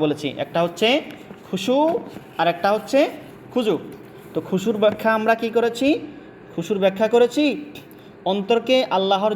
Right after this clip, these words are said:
জন্য ঝুঁকানো, অন্তরে আল্লাহর ভয় ও তার স্মরণ নিয়ে, তার প্রেম নিয়ে, প্রেম নিয়ে নামাজ পড়া। আর আরেকটা হচ্ছে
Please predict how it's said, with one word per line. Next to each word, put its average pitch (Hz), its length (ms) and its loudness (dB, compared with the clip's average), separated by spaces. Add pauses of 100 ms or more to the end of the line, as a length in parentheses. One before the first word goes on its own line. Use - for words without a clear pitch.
জন্য 196 160 -2 (160)
ঝুঁকানো, 185 380 2 (540)
অন্তরে 165 320 0 (160)
আল্লাহর 175 460 2 (360)
ভয় 208 400 6 (380)
ও - 20 -2 (180)
তার 175 180 2 (100)
স্মরণ 196 360 0
নিয়ে, 247 180 0 (160)
তার 175 120 2 (140)
প্রেম 170 200 2 (120)
নিয়ে, 196 180 -2 (320)
প্রেম 180 200 2 (100)
নিয়ে 214 180 2 (640)
নামাজ 190 240 2 (120)
পড়া। - 180 -4 (840)
আর 147 120 4 (420)
আরেকটা 190 380 4
হচ্ছে 220 260 0